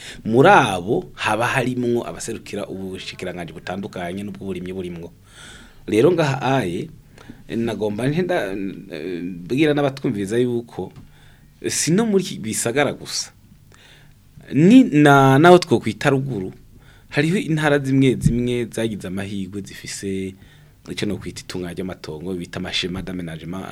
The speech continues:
eh, provinciaux. Baragaruka kuri ivyo vyose nariko na-, nariko ndavuga. Ku buryo bw'uko bakwereka bati, "Iriya myonga niyo kugazura, niyo kurima.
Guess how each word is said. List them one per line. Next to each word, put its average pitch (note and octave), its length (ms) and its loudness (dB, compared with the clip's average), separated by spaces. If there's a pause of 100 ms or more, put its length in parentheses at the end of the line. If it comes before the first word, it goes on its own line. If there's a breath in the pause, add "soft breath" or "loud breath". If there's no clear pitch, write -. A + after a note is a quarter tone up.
(160)
eh, D#2+ 220 -14 (260)
provinciaux. F2 640 -6 (1040 loud breath)
Baragaruka D3 640 4
kuri G#3 180 -4
ivyo G3+ 140 4
vyose E3+ 720 6
nariko G#2 340 -6
na-, G#2 200 -8
nariko F2+ 300 -10
ndavuga. F#2 420 -12 (520 loud breath)
Ku - 120 -6
buryo G3+ 260 6
bw'uko F3+ 720 0 (540 soft breath)
bakwereka C#3 720 4
bati, G#2 460 -8 (280)
"Iriya E3+ 360 8
myonga D3 400 8
niyo C3 220 6
kugazura, F#2 680 -6
niyo A2 180 0
kurima. F2 420 -6